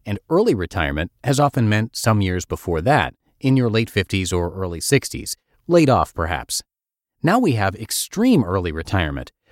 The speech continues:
retiring decades earlier than most, in your forties or even in your thirties. My retirement at age fifty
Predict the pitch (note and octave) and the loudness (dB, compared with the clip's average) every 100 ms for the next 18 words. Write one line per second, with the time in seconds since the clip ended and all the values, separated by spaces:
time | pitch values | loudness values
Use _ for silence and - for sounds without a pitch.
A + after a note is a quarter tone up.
0 | _ C3+ - D3 D3+ C3+ G2+ F2+ E3 - | _ -4 0 2 4 4 4 2 2 2
1 | F#2 D#2 - A2 G2 F2 D#2+ D#2 E2 C2+ | 0 -2 -4 0 2 0 -2 -4 -4 -4
2 | C#2 - - A#2+ G#2 - D3+ A#2+ F2 F#2 | -6 -10 0 2 2 4 4 6 4 2
3 | F#2 F#2 A2 A2 G#2 F#2+ - - F#3+ C#2+ | 0 0 2 4 4 2 2 2 2 2
4 | B1+ - - _ _ _ _ C3 G#3 G3 | -4 -10 -10 _ _ _ _ 0 0 0
5 | G2+ E2 D#2 D#2 A2 G2+ G2+ G2+ - - | -2 -2 -2 -6 -6 -6 -4 -6 -4 0
6 | E3 - C2+ | 0 0 -6